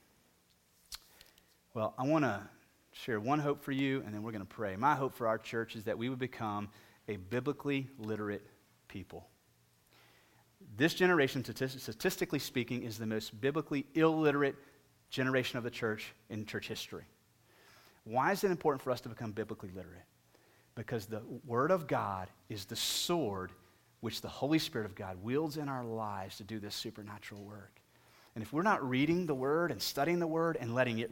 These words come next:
read us and study us, right, we're not participating with what the Holy Spirit wants to do. So I'm gonna encourage you to think about that as you leave out of here today, to walk in step with the Holy Spirit of God and to become a student of his Word,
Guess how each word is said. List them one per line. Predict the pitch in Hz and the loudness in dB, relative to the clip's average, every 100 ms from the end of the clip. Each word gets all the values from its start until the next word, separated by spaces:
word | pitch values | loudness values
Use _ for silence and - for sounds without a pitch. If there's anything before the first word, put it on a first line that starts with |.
| 107 | 0
read | 131 151 | 4 8
us | 151 214 - - - - - | 10 10 8 4 2 -10 -6
and | 113 | -4
study | - - 135 147 143 | -2 0 0 0 -2
us, | 113 104 - | -4 -6 -6
right, | 110 127 139 - - - | -6 -6 -10 -18 -20 -6
we're | 143 | -2
not | 185 - | 0 -2
participating | 139 - 233 - 160 143 110 107 | -8 -2 0 0 -2 -2 -4 -4
with | 107 - | -6 -6
what | 113 | -8
the | 113 | -8
Holy | - 143 | -4 -4
Spirit | - 131 123 | -4 -10 -10
wants | 113 - | -10 -10
to | - | -12
do. | 104 101 101 104 _ _ _ _ _ _ | -14 -14 -16 -18 _ _ _ _ _ _
So | - | -8
I'm | 147 | -2
gonna | 160 | -2
encourage | 101 - 131 151 131 | -2 -2 2 2 2
you | 120 110 | -4 -4
to | - | -8
think | 110 123 123 | -6 -4 -2
about | 131 127 | 2 2
that | 127 127 | 2 0
as | 110 | -2
you | 113 | -6
leave | 117 | -2
out | 113 123 | 2 2
of | 127 | 2
here | 123 | -4
today, | 117 123 123 | -2 0 -2
to | 127 | -4
walk | 101 110 147 170 | -2 2 2 2
in | |
step | 151 - 147 135 - - - _ | -6 0 2 2 0 -12 -20 _
with | 104 | -12
the | 107 | -10
Holy | - 135 | -4 -2
Spirit | 143 - 135 | -2 -2 -4
of | 131 117 | -4 -6
God | 127 127 123 120 - - - - | -6 -6 -8 -10 -16 -20 -20 -10
and | 113 | -10
to | |
become | - 147 | -8 -6
a | 113 | -6
student | - - 143 143 | -4 0 0 0
of | 127 123 | -2 -6
his | 110 | -6
Word, | 113 113 110 110 | -4 -4 -2 -4